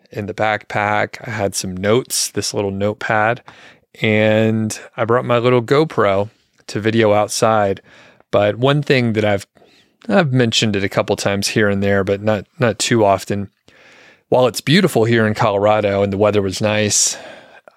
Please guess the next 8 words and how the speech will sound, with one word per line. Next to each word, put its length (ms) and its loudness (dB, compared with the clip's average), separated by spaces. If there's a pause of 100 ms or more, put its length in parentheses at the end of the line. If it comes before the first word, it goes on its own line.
(500)
it's 220 -6
windy. 480 0 (360)
A 40 0
lot 120 2
of 80 -6
times 240 -4
it's 160 -6
windy. 400 2